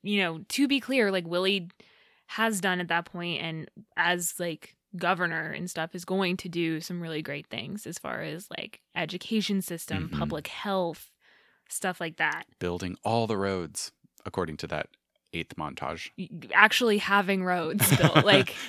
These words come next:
Speaker 2: Yeah, okay,
Speaker 1: you know,
Speaker 2: that's fair.
Speaker 1: those really important things that, like, everybody freaking uses. Yeah.
Speaker 2: Yeah. <laughs>
Speaker 1: But Adam is kind of, Adam is, like, our true, pure moral compass in this.
Speaker 2: Or is supposed to be.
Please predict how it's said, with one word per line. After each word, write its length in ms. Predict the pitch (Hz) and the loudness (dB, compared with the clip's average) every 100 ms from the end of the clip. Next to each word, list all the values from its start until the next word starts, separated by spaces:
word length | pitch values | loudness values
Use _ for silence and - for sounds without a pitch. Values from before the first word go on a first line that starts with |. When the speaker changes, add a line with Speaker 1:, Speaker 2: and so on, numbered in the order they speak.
| 151 | -2
Speaker 2:
Yeah, 180 | 92 156 | 0 0
okay, 160 | - | 4
Speaker 1:
you 60 | 247 | 6
know, 60 | 240 | 8
Speaker 2:
that's 60 | 220 | 8
fair. 100 | 220 | 8
Speaker 1:
those 120 | 202 | 6
really 260 | 190 190 196 | 4 6 6
important 420 | 202 202 190 185 | 4 2 0 0
things 200 | 185 185 | -2 -2
that, 60 | |
like, 160 | 185 165 | -2 -4
everybody 400 | 165 170 175 175 | -4 -2 -2 -2
freaking 300 | 175 180 180 | -2 -4 -2
uses. 480 | 170 175 208 220 - | -2 2 4 4 2
Yeah. 260 | 175 - - 269 | 0 2 4 2
Speaker 2:
Yeah. 140 | - - - - - | 2 -2 -6 -2 2
<laughs> 500 | 139 143 - - 113 - - - - - _ | 2 0 -2 -6 -6 -6 -12 -10 -10 -12 _
Speaker 1:
But 320 | 214 196 190 - | 6 8 6 8
Adam 500 | 202 208 240 247 240 - | 8 8 8 6 4 2
is 540 | 202 190 190 180 180 - | 0 2 0 -4 -8 -14
kind 240 | - 202 190 | -8 -2 0
of, 100 | 180 | 6
Adam 360 | 180 220 277 | 8 8 6
is, 160 | 302 247 | 4 4
like, 160 | 247 208 | 2 4
our 360 | 185 180 175 - _ _ _ | 4 4 0 -6 _ _ _
true, 420 | - - 220 214 196 | -4 0 2 2 0
pure 560 | - 196 190 185 185 | -4 -2 0 2 2
moral 480 | 185 180 180 180 175 | 2 0 0 0 0
compass 720 | - 190 202 233 247 233 - | -2 -4 -2 -2 -2 -4 -10
in 220 | 240 240 254 | -6 -2 -2
this. 320 | 269 277 - | -2 -4 -2
Speaker 2:
Or 100 | 90 | 0
is 80 | - | -2
supposed 520 | 82 - 71 - - | -4 -6 -8 -8 -10
to 60 | |
be. 280 | - - - | -12 -16 -16